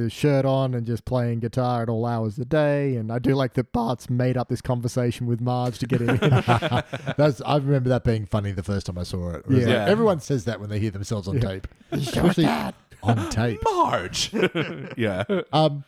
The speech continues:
Speaker 2: what season was this again?
Speaker 3: Three.
Speaker 2: Three.
Speaker 3: Right at the
Speaker 2: So,
Speaker 3: tail end
Speaker 2: so
Speaker 3: as
Speaker 2: it's
Speaker 3: well.
Speaker 2: kind of like, so it's really before Homer the oaf. Like, Homer's really, like, 'cause he's not dumb in this.
Speaker 3: I
Speaker 1: No.
Speaker 3: think
Speaker 2: He's
Speaker 3: we're right on that borderline.
Speaker 1: Yeah, bet-
Speaker 2: Yeah.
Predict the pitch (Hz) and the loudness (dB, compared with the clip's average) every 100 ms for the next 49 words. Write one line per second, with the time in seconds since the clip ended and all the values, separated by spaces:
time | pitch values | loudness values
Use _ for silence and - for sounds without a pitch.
0 | - 214 202 180 185 185 190 202 269 277 | -2 2 2 2 0 -2 -2 -4 -4 -6
1 | - 320 - - _ 190 233 151 104 127 | -10 -6 -6 -10 _ -10 -8 -4 -2 2
2 | 180 170 131 120 95 85 80 170 170 165 | 2 2 0 0 -2 -6 2 2 2 2
3 | 196 208 160 139 131 127 143 139 104 139 | 2 2 2 2 2 0 0 0 0 2
4 | 165 151 123 107 107 123 117 113 110 104 | 2 2 0 -4 -6 -2 0 2 2 0
5 | 104 123 _ - 123 107 101 92 95 87 | -4 -10 _ 0 2 2 -2 -4 -6 -8
6 | - - 95 90 110 98 85 98 101 95 | -8 -8 -4 -2 -2 -4 -6 -8 -8 -8
7 | 107 - 107 135 113 156 - 117 113 101 | -8 -6 -2 -2 2 0 0 -6 -6 -6
8 | 85 76 69 - - _ _ 135 127 131 | -10 -12 -14 -18 -20 _ _ 0 2 2
9 | - - 170 123 104 120 117 113 110 104 | 0 0 0 0 0 2 2 0 -2 -4
10 | 82 104 92 90 151 139 87 107 98 90 | -4 -4 -2 0 2 4 2 0 0 -4